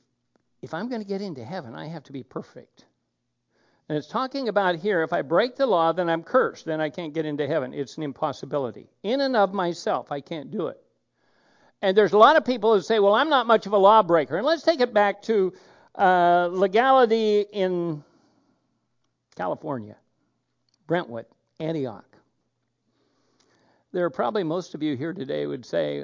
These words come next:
"I'm not a lawbreaker. I keep the law. I, I'm really good." Would,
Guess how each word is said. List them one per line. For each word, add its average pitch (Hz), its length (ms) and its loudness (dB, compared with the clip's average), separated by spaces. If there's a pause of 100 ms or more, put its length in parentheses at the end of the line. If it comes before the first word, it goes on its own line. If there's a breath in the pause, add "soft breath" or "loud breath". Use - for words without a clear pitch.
"I'm 196 160 -10
not 320 180 -10
a 190 40 -12
lawbreaker. 107 640 -14 (240)
I 240 120 -4
keep 311 260 -4
the 214 120 2
law. 185 340 8
I, 262 220 8 (480 loud breath)
I'm 285 180 4
really 277 240 4
good." 214 420 6
Would, 214 320 4